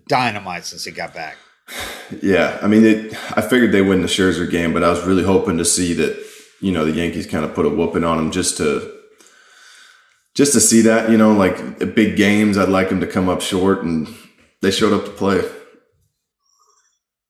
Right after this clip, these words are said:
Speaker 1: Yeah, um, Scherzer handled, just, Scherzer handled that lineup last night with ease, man. I mean,
Speaker 2: Yeah.
Speaker 1: he's so, he's so good right now. Coming back from the I L fresh,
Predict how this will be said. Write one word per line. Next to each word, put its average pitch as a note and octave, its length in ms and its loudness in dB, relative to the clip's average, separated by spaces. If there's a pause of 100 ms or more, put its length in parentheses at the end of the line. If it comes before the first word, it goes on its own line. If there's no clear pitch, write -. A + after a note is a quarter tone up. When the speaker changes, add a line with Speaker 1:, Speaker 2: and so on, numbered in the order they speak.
(520)
Speaker 1:
Yeah, A2+ 320 2 (240)
um, G#2+ 360 -10 (1120)
Scherzer B2 440 0
handled, G2 460 -4
just, B2 340 -16
Scherzer F#2 400 -6
handled F#2 260 -8
that F2+ 140 -6
lineup F2+ 320 -10
last F2+ 300 -8
night F2+ 240 -12
with E2 180 -20
ease, F2+ 460 -14
man. E2+ 300 -16 (360)
I D#2+ 60 -20
mean, E3 280 -12
Speaker 2:
Yeah. - 260 -12 (1000)
Speaker 1:
he's G#2+ 280 -8
so, - 420 -8 (380)
he's - 300 -2
so D3 160 -2
good A#2+ 340 -2
right G#2 220 -4
now. G2+ 200 -2
Coming B2 260 -6
back A2+ 200 -2
from A2 120 -16
the G#2 100 -4
I G#2+ 220 -2
L A2 140 -4
fresh, A2 560 -8